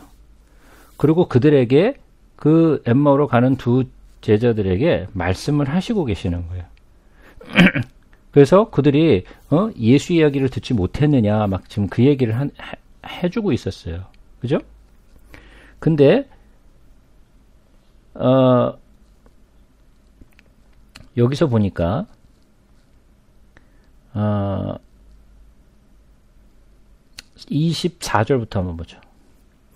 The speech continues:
"또 우리와 함께한 자 중에 두어 사람이 무덤가 과연, 어, 무덤가에 가 과연 여자들이 말한 바와 같음을 보았으나 예수는 보지 못하였다 하거늘 이르시되."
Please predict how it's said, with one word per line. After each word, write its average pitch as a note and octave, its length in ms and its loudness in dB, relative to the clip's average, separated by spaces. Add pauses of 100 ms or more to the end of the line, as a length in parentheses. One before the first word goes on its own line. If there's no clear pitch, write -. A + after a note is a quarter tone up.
(540)
"또 D3 100 10
우리와 G3 500 4
함께한 G3 640 0
자 A2 200 0
중에 A2+ 540 0
두어 C3 260 0
사람이 A#2+ 380 0
무덤가 G2+ 920 -2 (280)
과연, G2+ 400 -2
어, G#2+ 80 -4
무덤가에 A#2 840 0
가 G#2+ 320 -2
과연 G#2 360 0
여자들이 A#2 420 -2
말한 G2+ 340 -2
바와 G#2 240 -2
같음을 G2+ 460 -6
보았으나 F#2+ 680 -4 (380)
예수는 C#3+ 580 2
보지 B2+ 300 -2
못하였다 B2+ 960 -2
하거늘 A2 760 0 (680)
이르시되." B2 640 0